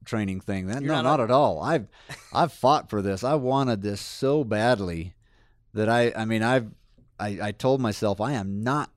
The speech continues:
Speaker 1: getting a job. I am not creating any financial income. I'm gonna just scrap by, by anything I can do to keep the power on
Speaker 2: To make
Speaker 1: and, and
Speaker 2: this
Speaker 1: to
Speaker 2: happen.
Speaker 1: put some food in the fridge so that
Speaker 2: Mm-hmm.
Speaker 1: I can figure this out." I wanted it so badly. So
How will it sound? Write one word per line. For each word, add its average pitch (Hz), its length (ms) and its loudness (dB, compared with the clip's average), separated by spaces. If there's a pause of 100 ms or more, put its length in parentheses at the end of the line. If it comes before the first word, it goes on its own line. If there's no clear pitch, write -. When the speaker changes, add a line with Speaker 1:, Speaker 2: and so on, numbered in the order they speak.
(140)
Speaker 1:
getting 110 300 0
a 95 40 -4
job. 95 400 -4
I 135 120 -4
am 95 340 -6
not 147 300 -2 (340)
creating 113 560 -2
any 107 140 0
financial 107 580 -2
income. 107 380 -2
I'm 143 220 0
gonna 101 200 -2
just 95 360 -8
scrap 131 440 -6
by, 113 320 0
by 90 320 -6 (140)
anything 123 420 -4
I 104 140 -4
can 95 160 -6
do 110 320 0 (460)
to 87 180 -4 (640)
keep - 200 -4
the 104 80 -4
power 151 420 0
on 101 400 -4
Speaker 2:
To 139 80 -16
make 127 120 -4
Speaker 1:
and, 110 80 -6
and 120 100 -6
Speaker 2:
this 107 80 -6
Speaker 1:
to 120 100 0
Speaker 2:
happen. 151 160 2
Speaker 1:
put 170 80 0
some 120 160 -2
food 175 260 2
in 123 60 0
the 110 80 -4
fridge 165 420 2
so 123 80 -2
that 113 120 -2
Speaker 2:
Mm-hmm. 160 80 -12
Speaker 1:
I 165 120 -4
can 123 160 -6
figure 127 300 -2
this 104 220 -4
out." 139 160 -2
I 135 100 -4
wanted 127 380 -2
it 87 100 -8
so 131 260 -4
badly. 113 360 0
So 113 260 0